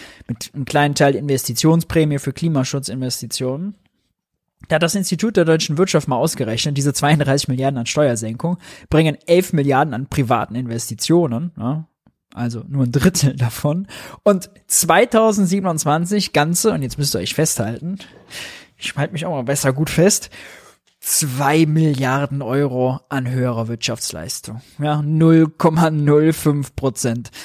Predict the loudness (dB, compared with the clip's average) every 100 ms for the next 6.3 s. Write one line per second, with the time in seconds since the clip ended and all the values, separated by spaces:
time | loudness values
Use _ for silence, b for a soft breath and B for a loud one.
0 | B _ _ -2 0 2 0 0 -2 -2
1 | -2 0 0 0 -10 -2 0 2 0 0
2 | 2 2 2 0 0 2 0 0 -4 -4
3 | -4 -2 -2 -2 -6 -6 -2 2 4 4
4 | 4 2 2 2 2 -2 -2 -2 0 0
5 | 0 -2 0 0 0 -2 -4 -4 -6 -2
6 | -2 -4 -8